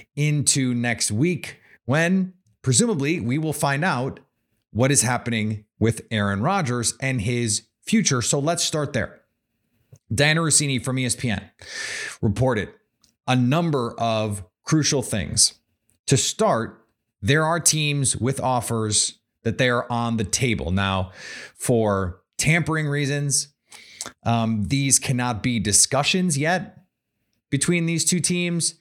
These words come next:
um, and, and especially not involving Aaron Rodgers.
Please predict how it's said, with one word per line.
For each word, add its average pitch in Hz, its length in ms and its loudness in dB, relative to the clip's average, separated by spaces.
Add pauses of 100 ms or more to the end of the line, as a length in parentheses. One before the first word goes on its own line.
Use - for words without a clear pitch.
(500)
um, 147 380 0
and, 139 200 -2
and 127 140 0
especially 139 480 0
not 135 260 -2
involving 135 520 -2
Aaron 143 220 -2
Rodgers. 151 640 -2